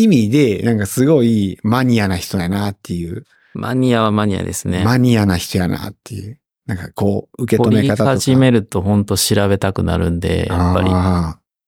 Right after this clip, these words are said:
Speaker 1: ー。
Speaker 2: うん。だから、洋服に関しても、その入り口、最初の入り口にまず、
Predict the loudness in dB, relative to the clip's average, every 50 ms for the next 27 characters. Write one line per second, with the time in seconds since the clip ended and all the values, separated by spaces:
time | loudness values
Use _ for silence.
0 | _ _ _ _ _ _ _ _ _ _ _ _ _ _ -20 -8 -2 0 2 2
1 | 2 2 2 0 0 -2 -2 -4 -6 -8 -12 _ _ _ _ _ _ _ _ _
2 | _ _ _ _ _ _ _ _ _ _ _ _ _ _ _ _ _ _ _ _
3 | _ _ _ _ _ -6 -4 -2 0 0 0 -2 -2 -2 0 0 0 0 -2 -4
4 | -6 -10 _ _ _ _ _ _ _ _ _ _ _ _ _ _ _ _ _ _
5 | _ _ _ _ _ _ _ _ _ _ -14 -6 -2 2 2 2 2 2 0 0
6 | 0 0 2 2 0 0 0 -2 -2 -2 0 2 2 2 0 0 -2 -4 -6 -6
7 | -4 -2 2 2 4 4 2 0 0 0 -2 0 0 0 0 0 0 0 2 2
8 | 4 4 2 2 2 0 0 2 2 2 0 0 -2 -4 -6 -8